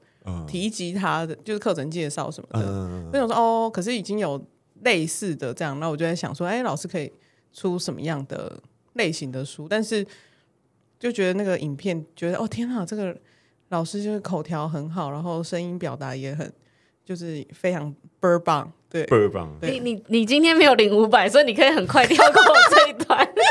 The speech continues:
Speaker 2: <laughs> 我就说：“OK，好，我就提他好了。”然后因为，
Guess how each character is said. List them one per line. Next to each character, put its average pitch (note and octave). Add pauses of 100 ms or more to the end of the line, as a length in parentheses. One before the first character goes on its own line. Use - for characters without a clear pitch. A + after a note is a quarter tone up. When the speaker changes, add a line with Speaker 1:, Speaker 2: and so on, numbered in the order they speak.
Speaker 2:
<laughs> A4+
我 B3+
就 E4+
说： F#4+
“OK， F4+
好， C4
我 G#3+
就 A#3+
提 A3
他 A#3+
好 D#3
了。” D3
然 F3+
后 C#4+ (200)
因 D4+
为， E4+